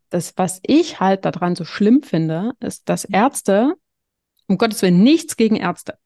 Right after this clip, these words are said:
ist, jeder behandelt anders, um Gottes Willen, jeder wie er möchte. Das Ding ist, wenn du dann dort sitzt und dir erzählt, also du machst dann schon deinen Zettel auf und sagst, „Das habe ich schon alles probiert, hat nicht geklappt“, dann gucken die da drauf und sagen, „Ja,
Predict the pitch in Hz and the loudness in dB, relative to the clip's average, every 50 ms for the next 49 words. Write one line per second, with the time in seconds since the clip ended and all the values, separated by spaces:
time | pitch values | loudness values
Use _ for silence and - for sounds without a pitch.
0 | _ _ - 190 - - - - 196 180 190 226 277 294 285 262 - 214 208 220 | _ _ -12 -12 -12 -12 -10 -6 -4 0 0 0 2 0 0 -2 -2 0 2 2
1 | 220 220 214 - - 180 185 180 185 202 - - - - _ _ _ - 175 - | 2 2 0 0 -2 -4 -2 -2 -4 -4 -6 -10 -14 -18 _ _ _ -8 -6 -4
2 | 190 180 - - 185 185 185 - 175 165 185 196 233 208 196 196 185 175 180 196 | -4 -6 -4 -2 -2 -2 -2 -2 -2 0 0 0 0 0 0 0 0 0 -2 -4
3 | - - 254 330 - _ _ _ _ - _ _ _ _ _ _ _ _ _ _ | -4 -6 -8 -8 -10 _ _ _ _ -20 _ _ _ _ _ _ _ _ _ _
4 | - 160 - - - 233 262 269 277 285 277 - 180 180 175 175 - 165 160 160 | -10 -10 -6 -2 0 2 4 4 2 2 0 0 -2 -2 -2 -2 -4 -4 -2 -2
5 | 196 240 269 - - 247 262 262 - - - 180 170 - 185 180 - - - 196 | -2 -2 -2 0 0 0 0 -2 -4 -6 -6 -6 -4 -2 -4 -4 -4 -4 -2 -2
6 | 190 196 208 208 - - _ _ - 185 - - - _ _ _ _ _ _ - | 0 0 -2 -4 -8 -14 _ _ -12 -12 -10 -12 -12 _ _ _ _ _ _ -6
7 | 170 180 190 - - - 202 202 196 - 185 190 180 180 170 170 - - 208 - | -4 -4 -4 -4 -4 -4 -4 -4 -2 -4 -4 -4 -2 -2 -4 -4 -4 -4 -4 -2
8 | 233 - - 247 254 247 214 202 - - - 226 220 - 233 202 208 - - 214 | -2 -2 -2 -4 -4 -4 -6 -6 -8 -6 -6 -6 -4 -2 -4 -6 -4 -6 -4 -2
9 | 208 202 202 202 - - 196 185 - 262 285 - 254 214 220 220 - - - - | -2 -2 -2 -4 -6 -8 -8 -4 -4 -4 -4 -4 -6 -6 -6 -8 -10 -12 -8 -6
10 | 254 285 - - 220 202 - 262 - 302 262 - - 202 190 - 240 247 - 254 | -6 -6 -6 -6 -6 -4 -4 -4 -2 -4 -4 -4 -6 -6 -4 -4 -4 -2 0 -2
11 | 233 233 226 233 233 226 - _ _ _ _ _ _ _ _ _ _ - 453 403 | 0 0 -2 -2 -4 -6 -10 _ _ _ _ _ _ _ _ _ _ -2 2 2
12 | 392 320 - - | 2 2 0 -2